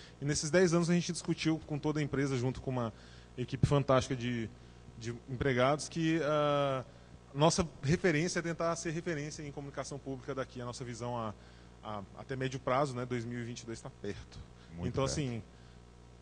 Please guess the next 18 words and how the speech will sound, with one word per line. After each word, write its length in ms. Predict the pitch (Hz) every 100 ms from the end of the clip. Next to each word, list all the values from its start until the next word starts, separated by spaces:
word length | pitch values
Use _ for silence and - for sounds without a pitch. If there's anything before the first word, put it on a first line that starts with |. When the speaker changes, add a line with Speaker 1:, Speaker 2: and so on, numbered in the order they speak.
| -
Speaker 1:
fala-se 300 | - 156 151
muito 200 | 160 175
sobre 180 | 175 156
a 40 | 151
B 80 |
B 140 | 147 143
C 140 | 147
de 100 | 139
Londres, 580 | 147 175 214 190 - - - - - - -
e 100 | 131
a 160 | 131
E 40 | 143
B 120 | 147
C 180 | - 160
tá 420 | 170 170 170 160 -
caminhando 480 | 170 165 147 156 156
agora 320 | 131 135 143
pra, 340 | - 143 147